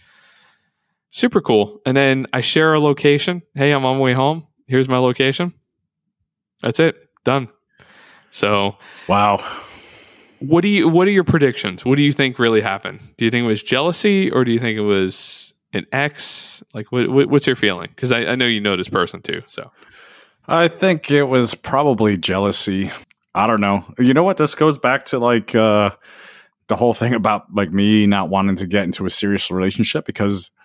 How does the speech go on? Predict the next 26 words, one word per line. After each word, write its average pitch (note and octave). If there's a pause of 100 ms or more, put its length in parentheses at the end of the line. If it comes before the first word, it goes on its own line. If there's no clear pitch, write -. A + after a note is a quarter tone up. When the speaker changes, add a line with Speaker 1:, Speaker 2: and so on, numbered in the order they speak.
(260)
Speaker 2:
that G2+
other A2
person A2+
<laughs> -
has A2
got G2+
some G2
expectations F#2
of E2
you, D#2+ (640)
and F#2
you F2
Speaker 1:
Right. G#2+
Speaker 2:
did G2
not A2
live G#2+
up G#2
to G#2
those F#2
expectations, G2+ (640)
what, G2+
you G#2+
know, F2+
whatever F#2+
they F#2+
were. G2